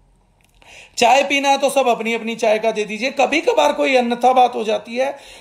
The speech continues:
हो सकता है सब लोगों ने चाय अपनी अपनी ले ली,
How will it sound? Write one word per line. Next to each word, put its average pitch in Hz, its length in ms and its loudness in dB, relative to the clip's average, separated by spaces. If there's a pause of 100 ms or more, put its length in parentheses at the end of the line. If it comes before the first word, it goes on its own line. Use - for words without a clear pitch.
(160)
हो 262 180 6
सकता 277 280 2
है 294 80 4
सब 277 200 2
लोगों 262 200 2
ने 277 120 2
चाय 262 240 4
अपनी 262 240 0
अपनी 254 340 -4
ले 233 200 2
ली, 240 200 -4